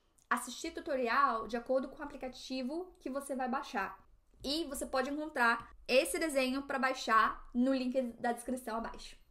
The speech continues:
E eu espero que com isso vocês já consigam, então, agora começar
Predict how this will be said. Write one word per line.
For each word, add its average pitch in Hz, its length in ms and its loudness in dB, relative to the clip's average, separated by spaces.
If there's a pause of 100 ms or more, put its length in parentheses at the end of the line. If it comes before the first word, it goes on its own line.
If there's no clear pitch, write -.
(260)
E 311 60 2
eu 359 100 6
espero 370 320 4
que 359 120 -4
com 359 400 2
isso 294 580 -4
vocês 269 340 -2
já 262 140 0
consigam, 277 600 -4
então, 269 260 -4
agora 233 560 2
começar 269 720 2